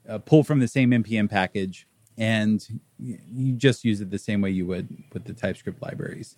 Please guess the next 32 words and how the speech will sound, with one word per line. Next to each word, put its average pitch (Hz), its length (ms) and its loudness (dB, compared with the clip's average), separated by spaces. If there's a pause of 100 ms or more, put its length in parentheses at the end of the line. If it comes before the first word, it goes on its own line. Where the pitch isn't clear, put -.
(500)
It, 135 420 6 (240)
what's 127 260 -2
great 185 240 4
about 120 280 0
that 101 280 -4 (320)
is 110 720 -2 (240)
your, 107 680 0 (240)
you 117 120 -2
have 110 100 0
one 147 280 4
for 127 380 -2
anything 151 440 4
JavaScript 120 520 0
you're 113 80 -4
gonna 107 200 0
do. 98 400 -2 (480)
Uh, 104 180 0
there's 107 240 2
another 120 560 4
client 110 300 -2
library 107 380 0
for 104 200 -2
if 92 100 -6
you're 104 100 0
doing 101 240 0
dot 92 240 -2
net. 101 300 -2 (300)
Uh, 101 240 -2
it's 98 120 -8
like 110 160 2
the 107 80 0
Blazor 110 500 0